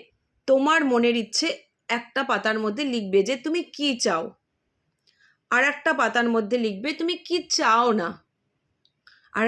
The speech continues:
আরেকটি পাতা তুমি তোমার সঙ্গে নিয়ে সোমবার দিন সারা রাত তোমার কাছে রেখে ঘুমিয়ে যাবে। আর মঙ্গলবার দিন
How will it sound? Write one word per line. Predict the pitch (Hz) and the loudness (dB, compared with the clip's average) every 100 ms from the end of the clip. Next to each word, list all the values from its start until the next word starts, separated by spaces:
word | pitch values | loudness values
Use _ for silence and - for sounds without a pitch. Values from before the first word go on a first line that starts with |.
| 233 | 0
আরেকটি | 214 247 302 - 311 | 0 2 0 -2 -2
পাতা | 214 202 175 165 - _ _ _ _ _ _ _ _ | 0 0 -4 -10 -14 _ _ _ _ _ _ _ _
তুমি | 269 285 | 0 0
তোমার | 285 262 262 262 | 0 0 0 0
সঙ্গে | 269 208 208 254 | 0 0 0 0
নিয়ে | 214 233 294 | 2 0 -2
সোমবার | - 311 262 254 247 220 | -2 -2 -2 0 0 -2
দিন | 214 311 - | -4 -6 -4
সারা | - 269 240 262 262 | -4 0 0 2 2
রাত | 226 180 175 _ _ _ _ _ _ _ _ - | 2 0 -4 _ _ _ _ _ _ _ _ -2
তোমার | 233 254 262 | 2 2 0
কাছে | 202 190 277 | -2 0 0
রেখে | 208 208 330 | 0 0 -4
ঘুমিয়ে | 233 190 214 208 196 | -6 -4 0 2 2
যাবে। | 180 - 190 _ _ _ _ _ _ _ _ _ _ _ _ _ _ _ _ _ 202 | -2 -4 -10 _ _ _ _ _ _ _ _ _ _ _ _ _ _ _ _ _ -2
আর | 196 | 0
মঙ্গলবার | 202 220 233 277 302 254 185 170 | 4 4 4 2 4 2 0 0
দিন | 226 | -2